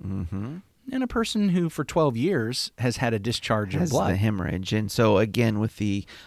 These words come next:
Speaker 1: law of Moses, you've got the, the deal with, with this, uh, persistent hemorrhage that she's unclean. Uh, and so she's also for, uh, you know, not quite like the leper we talked about in the last chapter, but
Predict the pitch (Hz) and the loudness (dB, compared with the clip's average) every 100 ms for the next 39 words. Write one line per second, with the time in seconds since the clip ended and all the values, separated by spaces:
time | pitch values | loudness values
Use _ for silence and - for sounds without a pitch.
0 | _ 107 - 95 110 135 120 92 90 - | _ 4 4 4 2 2 2 0 -2 -4
1 | 107 101 - 104 104 - 101 95 92 - | -6 -6 -2 -2 -2 0 0 2 -2 -6
2 | - 110 104 101 110 - - 98 - 107 | 0 2 2 0 -2 -8 -6 -6 0 0
3 | - - - - - - 104 104 - - | 0 -6 -10 -20 -20 -4 2 4 2 0
4 | _ _ _ - 110 - 143 123 - 107 | _ _ _ 2 2 4 2 0 2 0
5 | - 107 139 113 98 104 104 98 107 - | 2 2 4 4 4 2 2 4 4 2
6 | - 113 107 - - - - - 98 98 | -2 -2 -2 -6 -10 -20 -20 -4 -4 -4
7 | - 214 156 60 73 92 - - - - | -6 -4 -2 -4 -10 -14 -18 -20 -20 -20
8 | _ 92 78 60 107 101 - 107 104 - | _ 0 0 2 0 0 2 4 2 0
9 | - - 156 139 - - - 131 170 - | -4 0 0 0 -4 -10 -2 0 0 0
10 | 98 - 110 107 - 113 - 120 107 101 | 0 2 2 2 0 -2 0 -2 0 -2
11 | - - - - 98 - 113 - 98 - | -8 -18 -8 -2 -2 2 0 2 -4 -6
12 | 101 127 202 92 92 107 - 98 95 95 | 0 2 2 2 2 0 -2 -2 -2 -2
13 | 92 - 92 90 90 90 - - 92 90 | -2 -2 -6 -4 -2 -4 -4 0 0 0
14 | 110 117 107 - | -2 0 0 0